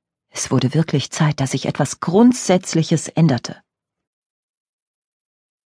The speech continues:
Frustriert kam Katrin die neue Nachbarin, diese Hollmann, in den Sinn. Was für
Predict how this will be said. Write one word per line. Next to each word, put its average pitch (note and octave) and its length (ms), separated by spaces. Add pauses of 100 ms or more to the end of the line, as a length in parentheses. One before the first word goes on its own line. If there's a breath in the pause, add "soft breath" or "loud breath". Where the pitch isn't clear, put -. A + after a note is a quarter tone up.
(320)
Frustriert G#3+ 680
kam E3 240
Katrin F3+ 440
die D#3 120
neue C#3+ 260
Nachbarin, C#3+ 640 (320)
diese C3 560
Hollmann, D#3 380
in B2+ 160
den B2 180
Sinn. A#2+ 320 (840 soft breath)
Was - 280
für A#2 240